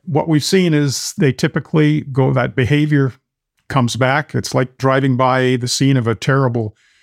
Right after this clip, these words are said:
crash. Everybody slows down for ten miles and then everybody's speeding again. And that's exactly what happens, what we're finding with coaching. And the other thing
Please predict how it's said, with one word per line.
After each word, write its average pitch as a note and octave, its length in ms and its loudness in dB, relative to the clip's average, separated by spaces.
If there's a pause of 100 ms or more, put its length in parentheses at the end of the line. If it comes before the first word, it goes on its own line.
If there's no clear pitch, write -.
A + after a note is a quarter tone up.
(240)
crash. C3 560 -2 (480)
Everybody C3 420 2
slows C3+ 380 0
down C3+ 320 2
for - 140 -14
ten C3 200 0
miles B2+ 540 0
and B2 180 0
then B2 120 2
everybody's C3 500 0
speeding C#3+ 340 0
again. A#2 340 -4 (540)
And B2 100 2
that's B2+ 180 0
exactly B2+ 460 0
what A#2+ 180 0
happens, B2+ 420 0
what C3+ 140 -2
we're C3 80 2
finding B2+ 380 0
with A2+ 140 -4
coaching. C#3+ 480 -2
And B2 140 0
the B2+ 80 2
other C3+ 160 0
thing B2 380 -2